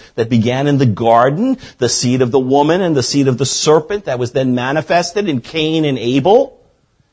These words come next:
and later in Isaac and Ishmael, and later in Jacob and Esau? Could we say, could we add Saul and David to that? I don't know. One commentator, I don't know if he's a believing commentator or not,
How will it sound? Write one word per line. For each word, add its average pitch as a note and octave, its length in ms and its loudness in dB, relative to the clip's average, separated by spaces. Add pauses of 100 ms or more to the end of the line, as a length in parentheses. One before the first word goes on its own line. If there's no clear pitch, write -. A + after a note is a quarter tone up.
(100)
and G2+ 160 -10
later B2+ 460 2
in G#2 460 0 (220)
Isaac G#2+ 460 -4
and A#2 100 -2
Ishmael, D#3 720 -4
and A2+ 140 -4
later G#2+ 360 -2
in A#2 140 -2
Jacob A#2 420 -4
and A2 140 -10
Esau? D#3+ 540 -2 (140)
Could C#3 160 2
we B2 120 0
say, A#2 400 -4
could B2+ 140 -2
we C3 140 0
add B2 280 0
Saul E3 380 2
and D#3+ 100 0
David F#3 360 2
to A3 100 -2
that? G#3+ 340 2 (840)
I A#2 80 -6
don't D#3 180 0
know. C#3+ 160 4
One D#3+ 220 2
commentator, D#3+ 580 0
I A2 80 2
don't D3 120 0
know D#3 120 4
if B2 60 0
he's B2+ 160 0
a A#2+ 40 0
believing B2+ 600 0
commentator G#2 540 -4
or G2 180 -2
not, B2 340 -2